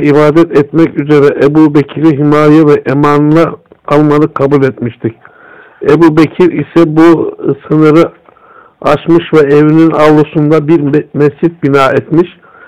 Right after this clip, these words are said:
İçinde yüksek sesle namaz kılmaya ve Kur'an okumaya başlamıştır.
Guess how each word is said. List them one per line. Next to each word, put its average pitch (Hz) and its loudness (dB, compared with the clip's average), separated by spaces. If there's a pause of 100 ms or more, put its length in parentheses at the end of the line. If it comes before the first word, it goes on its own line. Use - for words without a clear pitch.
(340)
İçinde 165 -2
yüksek 160 0 (120)
sesle 151 0
namaz 156 2 (140)
kılmaya 147 2
ve 156 2
Kur'an 156 -2
okumaya 135 0
başlamıştır. 117 -4